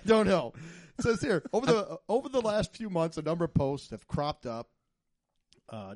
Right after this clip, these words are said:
detailing people's experience of using toothpaste as lubricants.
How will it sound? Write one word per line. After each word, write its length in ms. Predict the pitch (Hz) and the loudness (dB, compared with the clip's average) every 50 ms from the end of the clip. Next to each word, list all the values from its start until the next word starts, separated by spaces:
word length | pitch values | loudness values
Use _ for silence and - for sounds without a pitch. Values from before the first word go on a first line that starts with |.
| 113 | -8
detailing 380 | - 170 175 - - 180 175 156 | -6 -4 0 2 2 2 2 0
people's 300 | - - 180 147 147 123 | -2 -2 -2 -2 -4 -4
experience 380 | 139 - - - 196 185 156 - | -6 -10 -8 -8 -6 -6 -6 -8
of 60 | 120 | -8
using 280 | 127 120 107 123 117 107 _ | -10 -10 -10 -10 -12 -12 _
toothpaste 520 | - - 220 - - - 117 117 120 - - | -8 -8 -6 -4 -4 -6 -6 -6 -10 -12 -12
as 180 | 117 117 107 - | -12 -12 -10 -8
lubricants. 680 | 156 180 190 165 117 - - 107 104 107 - - - - | -6 -6 -6 -6 -10 -12 -12 -12 -14 -14 -16 -20 -20 -20